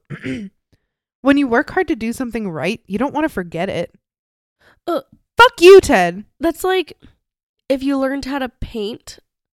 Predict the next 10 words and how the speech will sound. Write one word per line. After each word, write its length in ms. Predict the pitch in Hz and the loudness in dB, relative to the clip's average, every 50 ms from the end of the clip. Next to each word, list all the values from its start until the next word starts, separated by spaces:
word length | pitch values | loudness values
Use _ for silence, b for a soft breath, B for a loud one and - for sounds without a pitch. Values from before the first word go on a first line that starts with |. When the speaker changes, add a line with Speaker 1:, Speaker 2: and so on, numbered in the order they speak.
| _ - | _ -8
Speaker 1:
Yeah. 240 | - - 277 277 | 0 2 2 2
Speaker 2:
pretty 140 | 262 254 254 226 | 2 0 -2 -4
foliage 760 | - - 220 202 202 220 233 233 247 254 277 262 - - - - - 427 381 - 494 - - 539 | -4 -4 -2 -2 -2 -4 -4 -4 -6 -6 -8 -8 -10 -10 -2 4 6 6 6 6 6 4 4 4
Speaker 1:
<laughs> 460 | - - 480 - - - - _ - | 4 4 2 2 2 -2 -2 _ -6
Speaker 2:
and 140 | - 269 254 | -6 -4 -2
you're 160 | 262 262 254 | -2 -2 -2
like, 400 | 254 247 254 247 247 226 - - - | -2 -2 -4 -4 -6 -8 -10 -4 2
Speaker 1:
Fuck. 420 | 370 - - - - - _ - _ _ _ _ _ _ - | 2 2 2 0 -10 -12 _ -20 _ _ _ _ _ _ -8
Speaker 2:
you're 160 | 262 269 262 | -4 -4 -2
like, 320 | 269 269 262 262 233 - | -2 -2 -2 -4 -4 -8